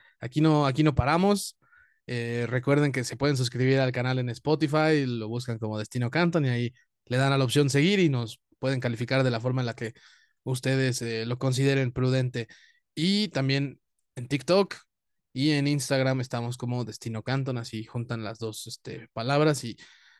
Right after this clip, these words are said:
ahí nos pueden seguir. Subimos contenido de los reels de los episodios para, pues, ahora sí que ustedes puedan pasar a, a Spotify. Y en Instagram les subimos contenidos de memes, tanto burlones como informativos, o a veces de los dos.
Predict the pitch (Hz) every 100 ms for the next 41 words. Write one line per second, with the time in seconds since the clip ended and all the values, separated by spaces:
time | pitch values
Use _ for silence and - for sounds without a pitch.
0 | _ 123 131 127 120 117 120 165 180 160
1 | - 135 139 127 123 123 135 139 127 123
2 | 113 113 117 117 147 135 - 123 110 110
3 | 117 120 165 185 185 165 113 107 104 -
4 | _ _ 117 117 117 - 113 98 - -
5 | - _ _ 123 117 - 120 117 110 113
6 | 107 - 117 104 - - - - 147 160
7 | 156 165 170 196 170 156 135 151 147 151
8 | 135 - _ 120 113 123 123 120 - 113
9 | 117 117 120 110 - - _ 117 139 143
10 | 147 131 - - - _ _ 143 135 147
11 | 143 143 131 - _ _ _ _ _ 131
12 | 151 180 202 196 - 151 143 135 131 143
13 | 139 180 196 208 - - 139 127 147 165
14 | 151 135 131 151 220 -